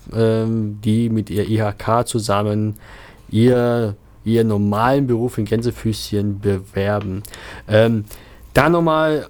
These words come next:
am siebzehnten Oktober an der Karl-Benz-Straße, vierzehn dreißig, eine Demonstration gegen Entmietung und Vernichtung von bezahlbarem Wohnraum, organisiert von, ähm, Vermieten. Mit dabei ist das Bündnis auch W G D S.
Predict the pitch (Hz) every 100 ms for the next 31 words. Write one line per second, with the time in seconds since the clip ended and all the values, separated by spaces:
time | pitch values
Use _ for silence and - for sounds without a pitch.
0 | - 120 143 165 156 139 127 160 190 185
1 | 180 170 - 135 139 - 120 160 165 -
2 | 151 143 139 - 156 147 120 131 139 143
3 | 139 127 113 117 120 113 110 - 143 127
4 | 120 110 104 135 139 120 107 107 123 -
5 | 131 104 101 98 - - 107 - 117 101
6 | 101 165 175 165 156 113 131 127 117 117
7 | 127 - 110 113 120 120 107 - - -
8 | - - 104 107 107 104 104 92 - -
9 | - - - - 104 120 180 180 185 175
10 | 175 143 139 131 110 113 120 113 104 107
11 | - 101 101 - - 101 - 104 101 -
12 | 95 101 - 98 98 107 113 95 - -